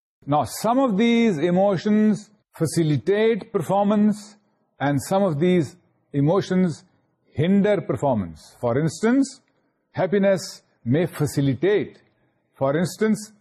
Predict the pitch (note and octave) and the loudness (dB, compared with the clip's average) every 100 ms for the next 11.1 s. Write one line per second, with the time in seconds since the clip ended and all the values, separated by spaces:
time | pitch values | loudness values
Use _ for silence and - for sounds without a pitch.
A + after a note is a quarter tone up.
0 | - F3 G#3+ A3 A3 D#3+ G#2 F#2+ _ _ | -4 0 2 2 2 2 0 -4 _ _
1 | _ _ _ _ _ - B2 - E3+ E3+ | _ _ _ _ _ -4 -2 -2 -2 -2
2 | E3+ E3+ E3+ F3+ A#2+ A#2 C3+ - C3+ A#2+ | 0 0 0 -2 0 0 0 -2 -6 -4
3 | D#3 D#3+ B3 C#3+ - _ _ _ _ _ | -2 0 -2 -2 -8 _ _ _ _ _
4 | _ _ _ _ _ _ - C#3 E3+ - | _ _ _ _ _ _ -4 -2 -2 -2
5 | G3+ G3+ - - B2+ A2 G#3 C4+ D3+ - | 0 0 -2 -8 -6 -2 0 2 0 -2
6 | - _ _ _ _ _ _ _ - C#3+ | -12 _ _ _ _ _ _ _ -4 0
7 | C#3+ A3+ B3 - - F#3 E3 - F3 D3+ | 4 4 0 -4 -4 -2 -2 0 0 -2
8 | - _ _ _ _ _ _ C#3+ C3 A#2+ | -8 _ _ _ _ _ _ -2 -2 0
9 | B2+ F#2+ A3+ - F3 - D#3 D#3 D3+ D3+ | -2 0 -2 0 -2 -2 0 0 0 -2
10 | D3+ - G#2+ - - C3+ D#3 B2+ D#2 D2 | -2 -10 -12 -14 -6 0 2 0 -2 -10
11 | - | -20